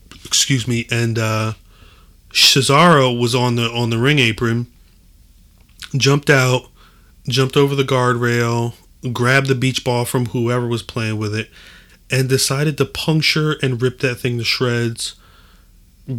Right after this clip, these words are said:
Greatest thing I've seen. Um, and it's actually resulted in the W W E banning beach balls, at least from SmackDown Live, I think I was reading. But, uh,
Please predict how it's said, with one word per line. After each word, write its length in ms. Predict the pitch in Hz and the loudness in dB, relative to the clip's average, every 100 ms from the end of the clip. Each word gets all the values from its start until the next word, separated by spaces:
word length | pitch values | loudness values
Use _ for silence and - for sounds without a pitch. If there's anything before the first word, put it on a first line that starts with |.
| 107 | -6
Greatest 440 | 131 131 123 120 | 0 2 2 0
thing 180 | 127 110 | -4 -4
I've 180 | 107 - | -4 -4
seen. 540 | - 113 104 101 107 - | -4 -4 -4 -6 -10 -8
Um, 340 | 117 107 104 110 | -6 -4 -4 -2
and 120 | 117 | -2
it's 140 | 117 | 0
actually 320 | 131 127 - 120 | 0 0 -2 -2
resulted 920 | 117 107 117 117 - 113 110 113 - | -2 -2 -2 -4 -4 -4 -4 -6 -4
in 520 | 117 107 107 104 104 - - - - | -2 -2 -4 -4 -6 -12 -12 -8 -6
the 100 | 120 | -4
W 320 | 107 117 117 | -4 -4 -2
W 340 | 117 110 113 | -4 -4 -4
E 100 | 113 | -4
banning 840 | 107 104 117 117 120 117 107 101 104 - - - 123 | -4 -6 -2 0 0 0 -2 -4 -6 -8 -10 -10 -6
beach 300 | 120 113 - | -6 -6 -6
balls, 340 | 110 107 110 | -6 -4 -6
at 80 | 113 | 0
least 220 | 156 180 | 2 2
from 100 | 160 | 0
SmackDown 640 | 131 - 117 113 - 110 107 | -2 -2 -2 -4 -4 -4 -4
Live, 260 | 107 110 | -4 -2
I 100 | 123 | -4
think 240 | 123 139 143 | -4 -4 -2
I 60 | |
was 200 | 143 139 | -2 -2
reading. 440 | 147 151 151 151 156 - - - - - - - | -4 -2 -2 -4 -6 -14 -20 -20 -16 -16 -16 -6
But, 280 | 127 117 110 | -2 0 -2
uh, 420 | 107 101 101 101 | -2 -4 -6 -8